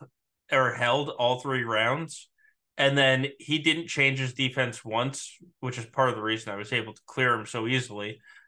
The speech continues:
Um, he didn't change his defense between the first round and when I faced him in the championship round, so, of week two, so six matches, and, uh,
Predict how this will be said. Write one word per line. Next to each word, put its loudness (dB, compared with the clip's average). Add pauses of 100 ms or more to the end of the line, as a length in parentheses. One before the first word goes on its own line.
(140)
Um, 0 (280)
he 0
didn't 2
change 2
his -2
defense 0 (120)
between -2 (440)
the -2
first 0
round 4 (100)
and -4
when 2
I 4
faced 0
him -6
in -8
the -6
championship -2
round, 0
so, -4 (120)
of -6
week -6
two, -2
so -14 (480)
six -4
matches, 0
and, 2 (840)
uh, 0